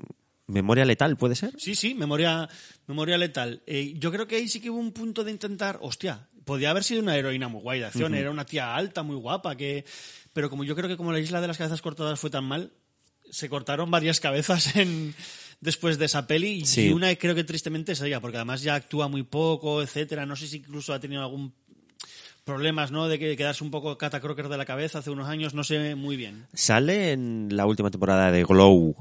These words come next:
Speaker 2: Ajá.
Speaker 1: haciendo de gerente del casino donde las chicas pelean, y sigue estando espectacular. Lo que pasa que, eh, si leéis algo de cómo se realiza las isla, la isla de las cabezas cortadas,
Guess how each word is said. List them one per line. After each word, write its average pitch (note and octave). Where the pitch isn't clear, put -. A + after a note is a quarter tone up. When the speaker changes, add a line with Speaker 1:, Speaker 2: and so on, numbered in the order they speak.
Speaker 2:
Ajá. -
Speaker 1:
haciendo G2+
de G2
gerente G2
del F#2
casino F#2+
donde F2+
las E2
chicas F2+
pelean, G2+
y F#2+
sigue F#2
estando F2+
espectacular. E2+
Lo F#2+
que F#2
pasa A#2+
que, C#3+
eh, A#2
si A#2
leéis B2+
algo D#3
de D3
cómo B2+
se A#2+
realiza A2+
las A2
isla, G2+
la G2+
isla G2
de G2
las F#2+
cabezas F#2+
cortadas, A2